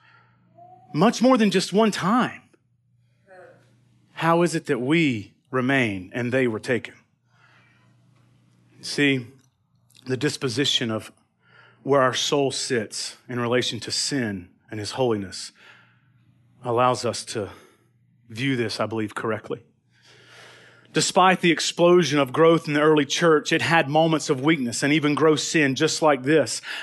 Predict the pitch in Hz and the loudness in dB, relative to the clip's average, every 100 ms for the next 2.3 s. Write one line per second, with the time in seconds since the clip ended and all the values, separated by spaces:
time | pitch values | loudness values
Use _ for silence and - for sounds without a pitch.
0 | - 127 165 131 160 165 - - 165 151 | -2 2 2 2 2 2 0 0 0 2
1 | 139 151 139 170 165 135 127 101 104 - | 0 0 2 2 2 -2 -6 -6 -6 -8
2 | - - | -12 -14